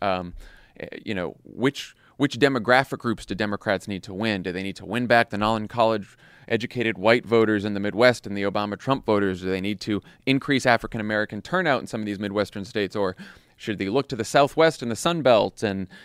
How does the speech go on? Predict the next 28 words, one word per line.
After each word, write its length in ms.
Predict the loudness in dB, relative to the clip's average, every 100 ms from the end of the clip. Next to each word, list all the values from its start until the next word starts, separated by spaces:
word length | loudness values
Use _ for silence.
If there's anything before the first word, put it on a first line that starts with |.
| -20 _ -18
you 200 | -8 -2
know, 220 | -2 -4 _
rely 360 | 0 4 6 6
on 140 | 4
more 140 | 2 0
college 340 | 2 2 2
educated, 680 | -2 -6 -4 -2 0 -2 -2 -10 -20 _ -2
uh, 220 | 2 2 -2 -10
white 340 | 2 4 4
voters 560 | 6 6 6 4 2 -2
and 180 | -6 -4
former 300 | -2 0 0
Republicans 720 | 0 0 0 0 -2 -4 -2
and 80 | -2
independents 840 | -2 -2 0 0 2 -2 -4 -6
and 180 | -6 -2
more 160 | 0 2
Latinos? 500 | 2 0 -2 -2 -4 -10 -16
So 260 | 2 4 4 _ _ _ _ -12
we, 120 | -8
we've 180 | -4 -2
been 100 | -2
having 220 | 0 -2
this 100 | -2
debate 280 | -2 2 2
about, 360 | 6 6 4 0
you 120 | -6
know, 280 | -4 -4 -6